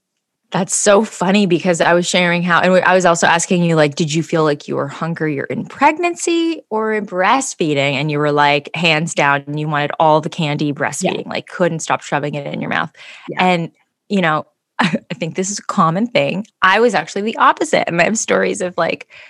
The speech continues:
Speaker 1: going, we were at a hotel. I went away with my mom for one night. This was my first pregnancy. And we went for dinner. Um, we were up north. And I go for dinner and it was, like, the salmon and the potatoes. And I literally ordered a side of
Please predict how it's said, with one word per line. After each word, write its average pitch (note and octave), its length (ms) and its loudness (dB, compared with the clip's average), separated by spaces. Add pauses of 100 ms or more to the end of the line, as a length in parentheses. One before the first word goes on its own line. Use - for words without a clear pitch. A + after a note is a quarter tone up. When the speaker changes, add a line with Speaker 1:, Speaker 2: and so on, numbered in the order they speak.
(140)
Speaker 1:
going, F3+ 460 6
we F#3+ 80 6
were F#3 140 6
at F#3+ 140 6
a F3+ 60 4
hotel. D#3 480 4
I D#3 80 2
went D3+ 300 0
away D#3+ 340 2
with D#3+ 100 -6
my D3+ 100 -4
mom C#3+ 180 -4
for D3 140 -10
one C#3+ 120 -2
night. C#3 220 -4
This F3 100 -4
was E3+ 80 -8
my D#3 120 -2
first - 240 -8
pregnancy. - 500 -8 (360)
And F#3+ 80 -2
we F#3 80 2
went F#3+ 200 2
for B3+ 100 -2
dinner. G3+ 500 2 (360)
Um, D3+ 580 0
we F3+ 80 -4
were F3 80 2
up E3 140 0
north. C#3 240 -2 (500)
And F#3 220 0
I - 100 -4
go F#3 120 0
for G#3 160 0
dinner E3 260 2
and D#3+ 200 -2
it - 60 -4
was, D#3+ 140 -4
like, D3+ 400 -2
the D3+ 140 -12
salmon D#3 420 -4
and D3 180 -6
the C#3+ 60 -10
potatoes. A#2+ 600 -6 (420)
And F#3 120 0
I F3 140 0
literally F#3 580 0
ordered F3 580 -4 (180)
a - 60 -6
side D#3 680 2
of E3 120 -4